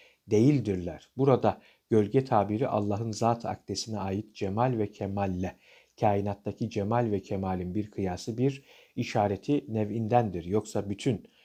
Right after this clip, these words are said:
cemal ve kemaller Allah'ın cemal ve kemalinden geliyor. Onun var etmesiyle vardırlar. Hiçbir cemal ve kemal Allah'tan bağımsız ve kendi başına vücut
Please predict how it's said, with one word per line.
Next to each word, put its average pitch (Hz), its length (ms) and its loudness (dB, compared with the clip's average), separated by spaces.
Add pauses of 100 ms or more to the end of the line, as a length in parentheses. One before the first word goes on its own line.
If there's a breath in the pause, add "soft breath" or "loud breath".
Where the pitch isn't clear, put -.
(220 soft breath)
cemal 110 440 2
ve 95 120 -2
kemaller 98 520 -2
Allah'ın 104 560 -2
cemal 104 400 0
ve 98 120 -2
kemalinden 98 680 -2
geliyor. 101 420 0
Onun 104 360 -6 (460 soft breath)
var 107 220 6
etmesiyle 107 760 0 (260 loud breath)
vardırlar. 113 800 6
Hiçbir 110 380 -6
cemal 104 380 -4
ve 98 80 -6
kemal 107 320 -4
Allah'tan 98 560 -4
bağımsız 95 480 -4
ve 101 140 -2
kendi 98 300 -6
başına 92 380 -6
vücut 110 380 -8